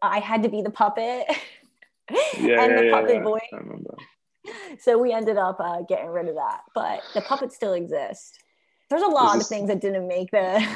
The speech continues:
Speaker 1: <laughs> the
Speaker 2: Yeah,
Speaker 1: cut.
Speaker 2: yeah, yeah, yeah. So it's a, there's a lot of ideas right here for people listening to, to steal if they, they wanna, <laughs> if they, if they
Speaker 1: Yeah, I have a
Speaker 2: want to.
Speaker 1: million ideas. I have a million ideas. <laughs>
Speaker 2: Oh, man. I remember one. I re-, there's one I remember that I thought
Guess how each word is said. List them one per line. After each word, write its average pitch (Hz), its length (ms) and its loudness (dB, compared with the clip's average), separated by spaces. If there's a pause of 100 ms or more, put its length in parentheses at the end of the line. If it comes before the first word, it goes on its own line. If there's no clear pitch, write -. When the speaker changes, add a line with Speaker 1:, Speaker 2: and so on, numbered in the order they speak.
(160)
Speaker 1:
<laughs> - 220 -20
the 139 80 -2
Speaker 2:
Yeah, 135 200 6
Speaker 1:
cut. 190 220 6
Speaker 2:
yeah, 170 180 4
yeah, 170 220 4
yeah. 170 260 2
So 143 200 2
it's 143 140 2
a, 143 100 6
there's 131 220 2
a 135 60 6
lot 143 200 4
of - 60 -4
ideas 127 480 0
right 120 220 -2
here 120 160 -2
for 110 420 0
people 110 260 -4
listening 107 520 -6
to, 107 180 -6
to 101 140 -16
steal 110 340 -4
if 104 200 -8
they, 104 360 -4
they 104 80 -8
wanna, 104 300 -12 (100)
<laughs> 107 80 -10
if - 760 0 (100)
they, 180 80 2 (240)
if - 180 -2
they 247 80 2
Speaker 1:
Yeah, 214 160 6
I 262 100 6
have 349 100 4
a - 40 2
Speaker 2:
want 277 80 -2
to. 254 60 -2
Speaker 1:
million - 160 -2 (280)
ideas. 202 460 -8
I 202 60 -2
have 240 160 -4
a 233 40 0
million 226 360 0
ideas. 180 560 0 (320)
<laughs> - 160 -6 (360)
Speaker 2:
Oh, 120 320 6
man. 120 280 2
I 120 80 6
remember 135 500 6
one. 123 480 4
I 110 80 0
re-, 123 260 -2
there's 117 300 -2
one 123 260 -2
I 120 60 -2
remember 113 480 -2
that 101 100 -4
I 101 120 -6
thought 107 300 -2